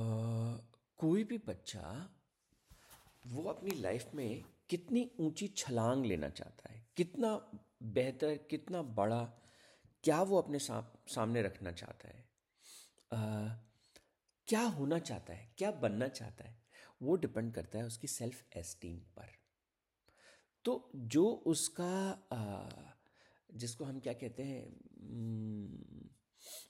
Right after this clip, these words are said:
उसका जो अंदर का इनर इंस्पिरेशन है, इनर मोटिवेशन है,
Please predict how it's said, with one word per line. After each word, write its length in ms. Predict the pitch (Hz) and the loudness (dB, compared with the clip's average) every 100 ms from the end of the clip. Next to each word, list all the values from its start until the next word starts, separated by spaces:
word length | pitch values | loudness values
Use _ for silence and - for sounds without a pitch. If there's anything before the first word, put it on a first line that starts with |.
| - | 2
उसका 280 | 151 - 233 | 2 4 0
जो 140 | 240 | 2
अंदर 520 | 226 - 135 143 180 | -2 2 0 4 4
का 300 | 196 - 160 - - _ _ _ _ | 4 0 -2 -4 -20 _ _ _ _
इनर 420 | 143 156 196 190 - | 6 10 8 6 4
इंस्पिरेशन 720 | 143 117 - 127 127 - 139 | 4 4 4 6 8 6 0
है, 160 | 95 87 | 0 -2
इनर 340 | - 135 151 | 2 6 8
मोटिवेशन 760 | 139 101 95 104 104 104 135 110 | 6 2 2 2 2 2 -4 -6
है, 280 | 92 - | -6 -8